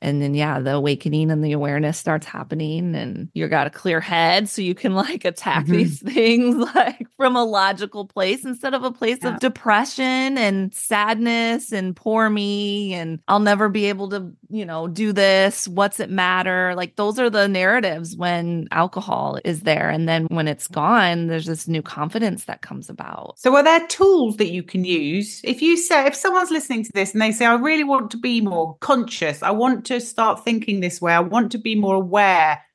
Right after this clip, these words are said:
Speaker 2: of what, what are feelings, what are problems, what is overthinking, what is unnecessary worry?" Are there tools? Because I'd like to know this, that we can use in our daily lives to start us off on that path of being able to understand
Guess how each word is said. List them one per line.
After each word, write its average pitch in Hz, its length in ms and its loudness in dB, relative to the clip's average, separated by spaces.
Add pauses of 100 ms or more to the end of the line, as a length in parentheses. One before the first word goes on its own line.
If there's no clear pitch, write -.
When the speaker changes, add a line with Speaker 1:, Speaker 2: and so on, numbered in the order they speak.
(120)
Speaker 2:
of 185 160 -2
what, 196 380 2
what 220 180 2
are 277 40 2
feelings, 226 600 0
what 180 160 0
are 202 40 -2
problems, 202 840 0
what 220 160 0
is 233 220 -2
overthinking, 214 720 -2
what 214 200 2
is 202 160 -4
unnecessary 202 1040 2
worry?" 170 560 0
Are 254 180 6
there 311 220 4
tools? 160 640 -2
Because 214 260 -2
I'd 247 220 4
like 220 280 2
to 165 100 -12
know 147 200 -4
this, 135 440 -6 (300)
that 202 240 2
we 214 220 4
can 202 340 2
use 185 640 0
in 175 120 -2
our 180 120 2
daily 185 380 0
lives 175 460 2
to - 80 -12
start 254 480 0
us 214 160 -6
off 196 260 -4 (160)
on 190 260 0
that 185 240 4
path 196 420 4
of 185 160 -6
being 220 220 0
able 190 200 0
to - 240 -4
understand 202 760 0